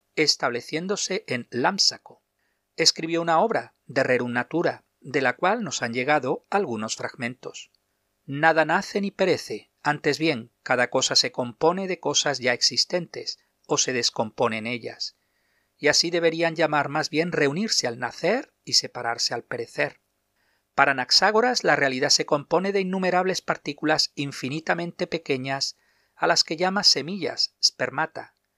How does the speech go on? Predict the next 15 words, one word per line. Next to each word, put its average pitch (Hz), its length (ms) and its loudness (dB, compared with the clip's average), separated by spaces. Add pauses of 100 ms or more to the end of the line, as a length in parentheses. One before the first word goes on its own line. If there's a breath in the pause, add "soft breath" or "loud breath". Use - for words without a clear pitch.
(220)
y - 120 -14
que 123 100 0
más 123 240 2
tarde 175 280 2
Aristóteles 139 600 -2
llamaría 135 640 -2
homeomerías. 117 880 -2 (800)
Las 143 160 4
semillas 156 520 2
se 160 120 0
caracterizan 170 720 0
por 165 160 0
su - 120 -2
infinita 156 520 -2
divisibilidad 143 920 0